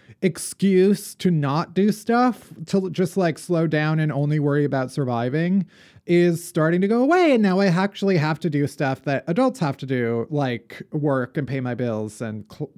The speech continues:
clothe and feed myself and be social and <sighs>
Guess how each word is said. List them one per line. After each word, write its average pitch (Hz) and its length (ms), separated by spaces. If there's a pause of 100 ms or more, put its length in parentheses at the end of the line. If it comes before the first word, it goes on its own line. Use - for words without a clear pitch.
(160)
clothe 139 260
and 127 120
feed 131 200
myself 110 680
and 104 360 (600)
be 151 120
social 120 680
and 98 520 (1040)
<sighs> - 80